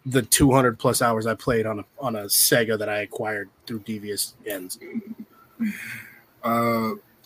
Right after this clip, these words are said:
Speaker 2: and Sonic the Hedgehog two will play Minecraft in the next round. All right. So, uh, Pokemon Yellow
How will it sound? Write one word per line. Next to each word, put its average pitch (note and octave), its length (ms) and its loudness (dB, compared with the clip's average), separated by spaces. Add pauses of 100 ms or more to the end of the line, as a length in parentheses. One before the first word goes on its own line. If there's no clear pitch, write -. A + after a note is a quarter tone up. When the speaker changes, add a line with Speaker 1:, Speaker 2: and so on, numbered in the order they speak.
Speaker 2:
and A#2+ 280 0
Sonic D#3 300 2
the C3+ 80 4
Hedgehog C#3+ 340 4
two F3+ 280 0
will C#3+ 240 0
play C#3+ 180 2
Minecraft A2+ 680 2
in G2+ 60 -12
the F#2+ 160 -10
next - 200 -10
round. G2+ 140 -6 (1300)
All G#2+ 60 -2
right. B2 100 -4 (500)
So, C#3 380 2 (400)
uh, A#2+ 800 0 (2000)
Pokemon D#3 520 4
Yellow B2 460 4